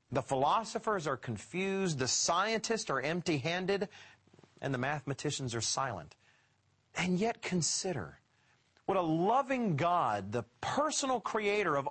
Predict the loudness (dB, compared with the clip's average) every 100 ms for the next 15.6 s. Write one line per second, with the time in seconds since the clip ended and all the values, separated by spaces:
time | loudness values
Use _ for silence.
0 | 2 4 6 4 2 0 0 -2 0 0
1 | 0 0 -2 -4 -8 -20 -18 -6 0 0
2 | 0 0 -2 -2 -2 -2 0 -2 -2 0
3 | 0 0 -4 -12 -20 _ -6 -4 0 0
4 | 0 0 0 0 0 -2 -2 -2 0 0
5 | 0 -2 -2 -2 -2 0 -2 -4 -8 -18
6 | -20 -20 _ -4 0 0 0 2 2 2
7 | 2 2 2 0 0 0 0 0 -2 -4
8 | -2 0 2 2 2 0 -4 -6 -2 0
9 | 0 -4 -18 _ _ _ -20 -2 2 2
10 | 2 2 2 0 0 0 0 -2 -2 -2
11 | 0 -2 -6 -10 -20 _ _ _ 0 0
12 | 2 0 0 0 0 0 0 0 0 0
13 | -4 -6 -4 -2 -2 -2 -2 0 0 0
14 | 0 0 0 -2 -6 -4 -4 -2 0 0
15 | 0 -2 -2 -4 -6